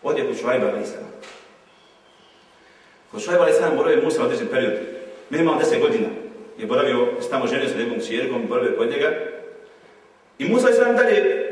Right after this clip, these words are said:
bjegunac. Allah mu dolazi i kaže: „Musa, idi faraonu i reci mu da vjeruje u mene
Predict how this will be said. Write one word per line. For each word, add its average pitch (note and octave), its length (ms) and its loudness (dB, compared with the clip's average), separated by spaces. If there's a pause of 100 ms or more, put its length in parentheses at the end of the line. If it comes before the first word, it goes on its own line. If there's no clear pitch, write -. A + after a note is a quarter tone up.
(360)
bjegunac. F#3+ 440 2 (1800)
Allah B2+ 340 0
mu A#2 120 -2
dolazi C3 300 0
i G#2+ 120 -6
kaže: B2+ 360 0
„Musa, C3 680 0 (580)
idi C3 300 -4
faraonu A#2 760 0 (340)
i A2 100 -6
reci A#2 280 0
mu A2 160 -2 (960)
da A2+ 60 -6
vjeruje - 280 -2
u - 120 -6
mene - 220 -10